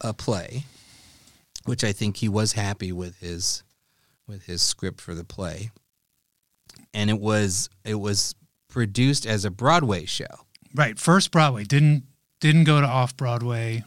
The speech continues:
Speaker 2: Went straight to Broadway.
Speaker 1: Yeah, I think there was, I think there was this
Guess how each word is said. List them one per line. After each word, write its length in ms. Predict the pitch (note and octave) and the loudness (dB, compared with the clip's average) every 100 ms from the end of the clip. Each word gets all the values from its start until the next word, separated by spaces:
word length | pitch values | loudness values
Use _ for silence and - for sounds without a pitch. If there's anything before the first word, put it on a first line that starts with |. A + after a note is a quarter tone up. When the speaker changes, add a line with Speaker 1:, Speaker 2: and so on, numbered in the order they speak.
| C3+ | -10
Speaker 2:
Went 160 | B2 | -10
straight 400 | - - C3+ B2+ - _ | -6 0 0 0 -8 _
to 180 | - D3 | -2 0
Broadway. 480 | B2 A#2 G#2 G2 G2 | 0 -4 -6 -8 -8
Speaker 1:
Yeah, 200 | A#2 G#2+ - | -4 -4 -2
I 80 | A#2 | 0
think 220 | C#3+ C3 | 2 4
there 100 | B2+ | 4
was, 260 | A#2 A2 - | 4 2 0
I 60 | B2 | -2
think 260 | - C3+ C3 | 0 0 2
there 160 | B2 | 2
was 300 | A2+ G#2+ G2 | 2 0 0
this 380 | G#2+ F#2+ - - | -2 0 0 -4